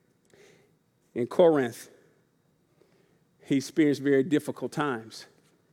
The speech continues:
But can I tell you, he didn't quit. And neither can we. I don't, I don't know your story. I don't know where you come from.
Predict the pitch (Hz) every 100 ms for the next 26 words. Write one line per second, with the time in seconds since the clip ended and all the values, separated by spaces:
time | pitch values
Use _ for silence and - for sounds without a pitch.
0 | _ _ _ _ _ _ _ _ - 113
1 | 123 120 135 123 131 131 123 165 139 -
2 | - _ _ _ _ _ _ _ _ _
3 | _ - - 113 117 117 127 127 117 117
4 | _ _ _ _ _ _ _ _ _ _
5 | - _ 135 147 147 151 170 165 170 165
6 | 156 - 170 175 180 285 - _ _ _
7 | _ _ _ _ _ - - - _ 135
8 | 135 147 156 156 156 170 139 135 123